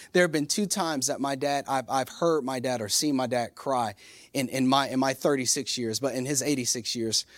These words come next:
probably more so true. Uh, when my grandmother passed away, and yesterday at the end of our conversation, we were on the phone for seventeen minutes. And I said, "Dad, let me, let me pray for you. I wanna, I wanna pray for your health. I wanna, I wanna pray for you. I wanna lift you up."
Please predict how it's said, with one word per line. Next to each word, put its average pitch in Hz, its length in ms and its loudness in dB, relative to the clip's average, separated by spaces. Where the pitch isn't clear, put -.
probably 127 420 2
more 120 200 2
so 110 220 0
true. 107 360 0
Uh, 147 140 6
when 160 220 4
my 135 120 4
grandmother 185 380 4
passed 180 340 2
away, 180 360 0
and 139 180 6
yesterday 120 840 0
at 127 160 0
the 127 100 2
end 127 80 0
of 117 80 -2
our 117 100 0
conversation, 110 640 -8
we 151 140 6
were 131 80 2
on 131 220 2
the 127 60 -2
phone 113 260 -2
for 104 100 -10
seventeen 127 640 0
minutes. - 480 -8
And 123 80 0
I - 20 0
said, 131 240 2
"Dad, 139 160 4
let 139 140 0
me, 139 160 -2
let 139 120 -2
me 139 80 0
pray 135 220 -2
for 120 240 -6
you. 113 80 0
I 117 40 0
wanna, 120 220 -4
I 120 60 -4
wanna 123 160 -2
pray 127 220 -4
for 123 120 -10
your 110 120 -2
health. 113 220 -4
I 113 40 -4
wanna, 117 240 -4
I 120 60 -4
wanna 117 180 -4
pray 110 200 -6
for - 120 -12
you. 107 60 -6
I 117 40 -4
wanna 120 160 -4
lift 120 300 -4
you 131 140 0
up." - 140 -6